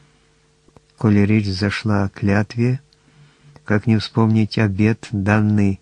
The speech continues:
Тинатин Автандилу перед его отправлением на поиски чужестранного витязя? «Я клянусь, твоей останусь безупречной во всём.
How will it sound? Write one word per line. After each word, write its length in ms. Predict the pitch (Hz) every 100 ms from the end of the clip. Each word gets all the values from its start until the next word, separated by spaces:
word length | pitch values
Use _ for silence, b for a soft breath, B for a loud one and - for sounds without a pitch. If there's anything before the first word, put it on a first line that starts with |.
| _
Тинатин 680 | - 104 101 98 123 120 117 -
Автандилу 840 | 104 - 101 95 104 120 131 131 _ b b b b b -
перед 200 | 104 101
его 220 | 101 101
отправлением 760 | 101 98 107 98 104 110 113 101
на 120 | 95
поиски 580 | - 107 104 - 107 98
чужестранного 880 | - 98 101 - 107 101 101 107 117
витязя? 600 | 123 107 - 92 92 - _ _ _ b b b b b b b b b b b b _ _ _ _
«Я 360 | - 98 107 110
клянусь, 840 | - 113 110 113 139 120 - - _ _ _ _ _ -
твоей 580 | 104 104 101 104 101
останусь 680 | 107 - - 110 113 113 98
безупречной 1000 | 98 107 101 104 110 110 107 - 117 104
во 160 | 98 101
всём. 500 | - - 107 104